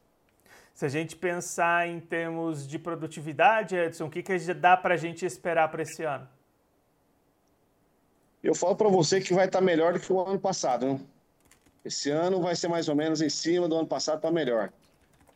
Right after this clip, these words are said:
Speaker 2: tá? A chuva agora veio com mais, assim, mais intensidade, tá? Choveu hoje, essa noite principalmente choveu muito aqui na região de Londrina, tudo. Então, assim, quanto mais chuva, o milho é melhor.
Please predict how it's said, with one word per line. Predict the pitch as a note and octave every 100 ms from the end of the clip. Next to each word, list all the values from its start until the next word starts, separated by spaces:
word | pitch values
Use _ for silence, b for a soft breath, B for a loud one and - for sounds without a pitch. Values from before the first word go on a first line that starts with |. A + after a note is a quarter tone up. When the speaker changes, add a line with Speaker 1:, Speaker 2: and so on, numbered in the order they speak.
| _ _ -
Speaker 2:
tá? | A#2+ B2+ B2 - _ _
A | -
chuva | - E3+ F3+ E3
agora | C3 D#3 D3
veio | A2+ C3+ D#3 D#3+
com | D3+ C#3
mais, | C3+ C#3 C#3 -
assim, | C3+ - C#3
mais | C#3 C#3+
intensidade, | C#3+ C#3+ C3+ A2+ B2+ C#3 C3+ D3 D3 _ _ _ _ _ _ _ _
tá? | - B2 B2 _ _ _ _
Choveu | - - A#2 C#3+ D3
hoje, | B2+ C3+ E3 D3 D3 - C#3
essa | B2+ C#3+
noite | D3 D3+
principalmente | C#3 C3 C#3 C#3+
choveu | C#3+ C3 D3 C3+
muito | C#3 D3+ C#3+
aqui | -
na | B2+
região | B2+ A#2+ B2+
de |
Londrina, | A#2+ A2+ B2 C#3+ B2
tudo. | - C#3+ D3 D3 - b b _ _ _
Então, | - G3
assim, | G3 F#3 D#3 C3+
quanto | D#3 G3 G3
mais | G3 G3+
chuva, | - G#3 G#3+ G3+
o | F#3+
milho | F#3 F#3+ G3 - -
é | -
melhor. | F#3 D3+ A2+ F#2+